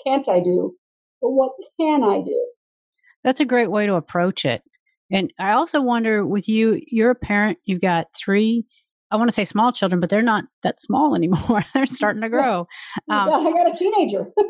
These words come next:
Speaker 2: <laughs> Oh my gosh! You know, as a parent, how,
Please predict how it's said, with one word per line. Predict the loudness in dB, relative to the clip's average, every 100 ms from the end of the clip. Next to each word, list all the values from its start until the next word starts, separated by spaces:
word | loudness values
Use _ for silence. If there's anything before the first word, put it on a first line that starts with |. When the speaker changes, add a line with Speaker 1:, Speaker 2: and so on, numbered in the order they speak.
| 0
Speaker 2:
<laughs> | -2 0 0
Oh | 0 0
my | -4
gosh! | -4 -2 0 0 -2 -6 -14 -8 0
You |
know, | 0
as | 2 0
a | 0
parent, | 2 2 0 -6
how, | -6 -2 2 2 0